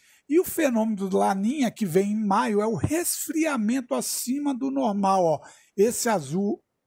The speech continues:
ele indica o resfriamento, esse re-, vermelho, o aquecimento. Laninha é o inverso do El Niño. E ela ocorre também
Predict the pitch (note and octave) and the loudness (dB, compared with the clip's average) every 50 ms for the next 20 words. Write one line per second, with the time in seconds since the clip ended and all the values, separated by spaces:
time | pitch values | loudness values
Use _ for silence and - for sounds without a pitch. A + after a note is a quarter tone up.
0 | _ - G3+ F3+ G3 G#3 G3 D#3 C#3+ D#3+ E3 D#3+ - F#3 D3 E3 F#3+ - - - | _ -2 0 0 2 0 0 0 -2 -4 -4 -2 0 0 2 2 0 -2 -2 0
1 | F#3+ F3+ F3+ E3+ E3 F3+ G#3+ B3 A#3+ - A3+ G3+ - - F#3 C#3+ E3 G3 E3+ F#3 | 0 0 0 0 0 -2 -2 -2 0 -2 -4 -2 -2 -2 -2 0 -2 -2 -4 -8
2 | - E3 C#3+ E3+ G3+ F3 D#3 E3 D#3+ D#3+ F3 F#3 F#3 F#3+ F#3+ F#3+ F#3+ G3 G3 - | -12 -2 0 2 2 2 0 -2 -2 -2 0 0 0 -2 -2 0 0 -2 -2 -2
3 | - G3+ F#3 - - G#3 G#3 G#3 G3 F3 D#3+ D#3 - _ _ _ _ _ _ _ | -4 -6 -4 -4 -6 -4 -2 -2 -2 0 -2 -2 -4 _ _ _ _ _ _ _
4 | _ - - - F#3 G3+ A#3+ A#3+ G3+ G3 G#3+ B3+ C#4+ B3+ A#3+ C4 - - _ _ | _ -20 -6 -2 2 2 2 2 2 0 -2 0 0 0 -2 -2 -4 -10 _ _
5 | - G#3 G#3+ A3 A#3+ C#4+ D#4+ D#4 C4+ G3 D#3+ F3+ F3+ F3+ G3 F#3 - - - - | 0 0 2 0 0 -2 -4 -4 -4 -2 0 0 0 0 0 -2 -4 -8 -10 -8
6 | - G#3+ G#3+ F#3 E3 D#3+ E3+ E3+ F3 G3 G3+ - - - _ _ _ _ _ - | -8 -8 -8 -8 -4 -2 0 2 2 0 -2 -6 -14 -20 _ _ _ _ _ 0
7 | F3+ G3 A3 G#3 F3 E3+ E3+ E3 D#3 D#3 D#3+ - _ _ _ _ _ _ - G3+ | 0 0 2 0 0 0 -2 -2 -2 -4 -6 -10 _ _ _ _ _ _ 0 0
8 | A3 A#3 A#3 A3+ A3 A3+ A#3 A#3+ A3+ - - G#3+ G3+ F#3+ G3 G3 - A#3+ A3 G3+ | 2 2 4 2 2 2 2 0 -2 0 2 2 4 4 2 2 0 0 2 2
9 | G3+ A3+ B3+ - | 0 0 -2 -4